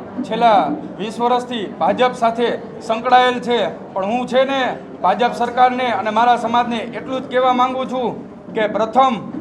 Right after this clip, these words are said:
પહેલાં મારો સમાજ છે અને મારી પાર્ટ-, પાર્ટી છે ને પછી છે.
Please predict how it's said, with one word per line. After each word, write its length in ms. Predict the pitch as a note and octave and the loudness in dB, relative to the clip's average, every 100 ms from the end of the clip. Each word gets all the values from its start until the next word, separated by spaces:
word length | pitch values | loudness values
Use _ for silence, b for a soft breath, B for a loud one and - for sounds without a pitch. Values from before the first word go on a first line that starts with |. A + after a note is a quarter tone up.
| - | -4
પહેલાં 260 | A3 B3+ A#3+ | 2 4 6
મારો 200 | B3 A3+ | 4 4
સમાજ 360 | A#3 A#3+ C4 | 0 2 2
છે 340 | B3+ C4 C#4 C4+ | 2 6 8 6
અને 400 | C4+ - G#3 G#3 | 2 -6 -4 0
મારી 280 | G#3 B3 | 0 0
પાર્ટ-, 420 | A#3 A3+ B3+ - - | 0 0 -2 -6 0
પાર્ટી 360 | G#3+ A3+ C4 | 0 0 -4
છે 120 | A3+ | -2
ને 160 | C4+ C#4+ | 2 2
પછી 340 | A#3+ B3+ C#4 | 0 -2 -4
છે. 520 | B3+ C4+ C4 D#3+ - | 0 4 4 2 -6